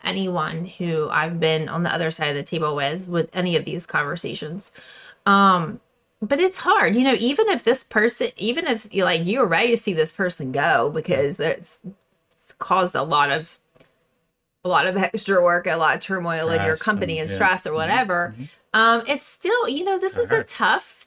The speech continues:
Speaker 1: thing. And I, I just wanna, <laughs> I just wanna put, like, that realness here that, you know, that it's, it's, it's hard to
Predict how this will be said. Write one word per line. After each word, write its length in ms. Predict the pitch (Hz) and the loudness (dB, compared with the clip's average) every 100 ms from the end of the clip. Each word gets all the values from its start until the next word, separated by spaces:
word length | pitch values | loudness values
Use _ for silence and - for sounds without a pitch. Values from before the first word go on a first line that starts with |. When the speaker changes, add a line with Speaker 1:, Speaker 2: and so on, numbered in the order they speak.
| _ | _
Speaker 1:
thing. 460 | - 180 311 214 147 | -4 -2 -2 -4 -4
And 100 | 160 | -2
I, 240 | 180 147 190 | 0 0 0
I 40 | |
just 200 | 233 254 | -2 -4
wanna, 440 | 320 254 180 180 165 | 0 0 0 -2 -2
<laughs> 40 | |
I 240 | 160 147 180 | -2 0 -2
just 140 | 220 | -2
wanna 180 | 254 208 | -2 -2
put, 300 | 202 107 - _ | 0 -2 -4 _
like, 380 | 165 143 - - _ _ _ _ _ _ _ | -6 -6 -8 -14 _ _ _ _ _ _ _
that 240 | 165 143 151 | -4 -4 -2
realness 600 | 147 185 190 - 147 - | 0 2 0 -2 -10 -6
here 260 | 170 151 | -2 -2
that, 380 | 170 135 131 - - _ | -2 -2 -4 -8 -18 _
you 140 | 180 165 | -6 -4
know, 380 | 139 139 143 - | -4 -4 -6 -8
that 160 | 185 180 | -4 -4
it's, 260 | 220 - - | -4 -8 -6
it's, 400 | 185 190 - - _ _ _ | -8 -6 -10 -12 _ _ _
it's 160 | 175 - | -6 -4
hard 320 | 135 151 202 | -2 -2 -2
to 180 | - | -6